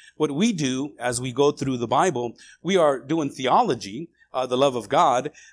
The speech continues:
uh, and, and we're, we're studying what God, who God is. But philo or philosophy is the love of philosophy, where that it just over-, overtakes a person and they stray away from God's word. And this is what was happening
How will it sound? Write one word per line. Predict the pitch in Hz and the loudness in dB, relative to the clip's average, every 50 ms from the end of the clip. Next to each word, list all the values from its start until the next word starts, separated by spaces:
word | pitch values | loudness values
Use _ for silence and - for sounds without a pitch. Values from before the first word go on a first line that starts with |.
| _ - | _ -2
uh, | 143 143 139 139 143 | 0 2 2 2 0
and, | 139 135 139 | -2 -4 -4
and | 139 135 131 - - | -6 -8 -8 -8 -10
we're, | 135 131 131 135 127 127 | -8 -4 -2 -2 -2 -2
we're | 123 131 127 123 | -4 -6 -6 -4
studying | - - - 165 190 185 156 123 127 123 | -2 0 0 0 0 0 -2 -6 -6 -8
what | 117 120 113 | -8 -10 -6
God, | 123 127 127 123 120 - | -2 -2 -2 -2 -2 -6
who | 135 139 | -10 -6
God | 131 131 123 117 123 | -2 -2 0 0 0
is. | 151 190 170 143 131 127 - _ _ - | 0 0 0 0 -2 -6 -10 _ _ -10
But | 151 151 | -10 -10
philo | - - - - 196 208 254 233 175 147 147 | -10 -14 -4 0 0 0 2 2 0 2 2
or | 147 139 | 0 0
philosophy | 139 - 147 147 165 214 208 - - - - 147 | -2 -4 -2 0 0 0 0 -2 -4 -6 -6 -6
is | 143 135 127 | -6 -4 -4
the | 131 | -4
love | 131 147 156 165 160 | -2 -2 -2 -2 -2
of | 156 - | -6 -8
philosophy, | - - 123 139 165 170 160 - 139 131 131 | -6 -6 -4 -2 -2 -4 -4 -8 -10 -12 -8
where | 120 135 139 | -4 -2 0
that | 147 143 135 - - - _ | 0 0 -2 -6 -12 -8 _
it | - 190 | -4 -2
just | 262 247 - - - _ _ _ | -2 -2 -2 -4 -6 _ _ _
over-, | - 170 180 214 196 190 151 - _ _ _ | -4 -2 -2 0 0 -2 -4 -4 _ _ _
overtakes | - 180 190 185 185 - - 214 214 - - | -6 -4 -4 -4 -6 -6 -6 -6 -4 -4 -4
a | 180 - | -6 -4
person | - - 147 131 - - 160 151 - - - - _ | -4 -4 -4 -4 -4 -8 -8 -10 -14 -20 -20 -18 _
and | - 156 165 160 151 147 - | -4 -4 -4 -2 -4 -6 -6
they | 143 165 175 170 | -4 -4 -2 -2
stray | - - - - 214 226 | -4 -4 0 2 2 2
away | 226 202 175 175 170 | 2 2 0 -4 -6
from | 170 - 160 | -6 -8 -8
God's | 147 143 139 135 131 - | -4 -2 0 -2 -2 -4
word. | 123 143 196 208 156 113 101 | -6 -8 -6 -6 -6 -8 -8
And | 110 127 | -8 -6
this | 175 170 - | -6 -6 -6
is | 170 156 | -8 -10
what | 160 147 | -10 -8
was | 139 131 | -8 -8
happening | - 147 143 143 - 135 131 127 | -8 -8 -8 -8 -10 -12 -12 -14